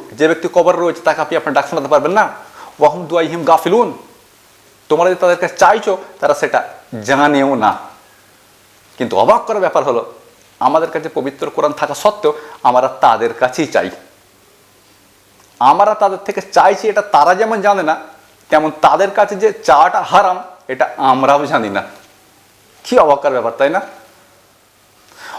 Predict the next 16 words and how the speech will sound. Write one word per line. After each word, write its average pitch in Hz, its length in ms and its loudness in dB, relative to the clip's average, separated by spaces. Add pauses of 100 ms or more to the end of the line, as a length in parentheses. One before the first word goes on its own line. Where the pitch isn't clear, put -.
অথচ 127 280 0
দেখুন, 185 440 -2 (460)
আহ, 104 240 2
প্রত্যেকটা 165 380 -4
মুসলিম 151 360 -2
গ্রামে 113 280 2 (1500)
প্রতি 180 220 0
বছর 170 360 2 (1300)
আটটা 131 280 0
দশটা 151 280 -2
করে 127 240 0 (500)
জলসা 139 280 2
হচ্ছে, 131 220 -6
মিলাদ 117 260 0
মাহফিল 113 280 -2
হচ্ছে 101 240 -8